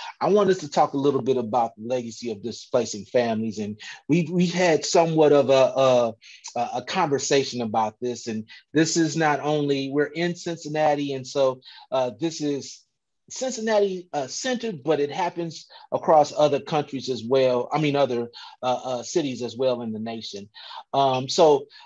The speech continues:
uh, here in Cincinnati, we have the T Q L Stadium, which is a soccer-specific stadium in Cincinnati.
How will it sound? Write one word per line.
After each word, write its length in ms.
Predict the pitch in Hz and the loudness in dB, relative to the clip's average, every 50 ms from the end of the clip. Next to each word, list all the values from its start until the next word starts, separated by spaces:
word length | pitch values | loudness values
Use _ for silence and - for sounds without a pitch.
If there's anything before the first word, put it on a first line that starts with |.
| - _ - 143 | -20 _ -4 -2
uh, 140 | 139 135 | -2 -2
here 220 | 135 - - 262 247 | -2 -4 -2 0 0
in 60 | 220 | 0
Cincinnati, 340 | - - 180 160 160 147 139 | 2 0 -2 0 0 -2 0
we 80 | 143 156 | 0 0
have 140 | 151 135 117 | 0 0 0
the 80 | 131 | -4
T 320 | 131 - - 202 196 185 180 | -8 -6 -8 -8 -8 -8 -12
Q 440 | - - - 180 170 165 160 - - | -14 -8 -6 -4 -4 -2 -4 -4 -2
L 340 | 131 139 135 131 127 127 123 | 2 4 4 4 4 4 2
Stadium, 640 | 123 - - 131 120 113 107 107 104 101 104 107 101 | 0 -4 -4 -4 -4 -4 -6 -8 -10 -12 -14 -14 -6
which 220 | 135 135 135 135 139 | -4 -4 -4 -2 -4
is 100 | 123 117 | -4 -4
a 80 | 117 | -4
soccer-specific 1400 | - - - 170 160 160 - - 156 151 147 - - - - - _ - - - - 135 - - 156 147 - 143 - | -4 0 0 0 0 0 -4 -4 -4 -4 -4 -6 -10 -20 -20 -20 _ -14 -14 -10 -8 -6 -2 -2 -2 -2 -2 -4 -6
stadium 440 | - - 139 127 123 123 123 113 113 | -2 0 2 2 2 2 0 0 0
in 100 | 117 110 | -2 -4
Cincinnati. 800 | - 120 117 110 - 113 110 107 107 107 104 110 113 113 - | -6 -8 -8 -8 -6 -6 -4 -4 -4 -4 -6 -6 -8 -10 -12